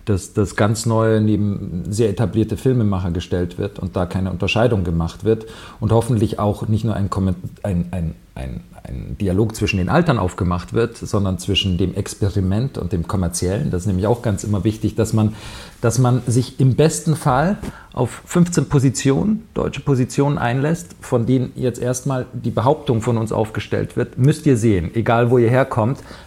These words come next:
weil da ist was drin zu finden. Hoffentlich klappt das besonders oft, klappt sicherlich nicht immer, aber das ist sozusagen, äh, d-, das Versprechen, möglichst, möglichst offen auf deutschen Film zuzugehen und dass sich das eben lohnt.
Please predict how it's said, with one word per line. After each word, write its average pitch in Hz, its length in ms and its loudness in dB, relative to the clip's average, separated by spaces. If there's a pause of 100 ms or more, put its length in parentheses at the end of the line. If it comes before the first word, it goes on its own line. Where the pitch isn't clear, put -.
weil 117 140 0
da 123 100 2
ist 117 160 -2
was 120 200 0
drin 117 200 0
zu 113 120 -4
finden. - 420 -2 (640)
Hoffentlich 92 320 -2
klappt - 300 -4
das 123 120 0
besonders 131 440 0
oft, - 300 -6
klappt - 240 -4
sicherlich 90 340 2
nicht 85 140 -2
immer, 135 340 -2
aber 98 180 0
das 110 200 0
ist 113 200 -2
sozusagen, 110 800 2
äh, 104 480 0
d-, 107 160 0 (160)
das 110 160 0
Versprechen, 110 640 0 (260)
möglichst, 117 640 0
möglichst 117 500 2
offen 117 380 0 (520)
auf 98 160 -4
deutschen 101 440 0
Film 104 320 2
zuzugehen 107 600 0
und 110 180 -2
dass - 120 0
sich - 140 -4
das - 220 -2
eben 101 200 2
lohnt. 101 460 2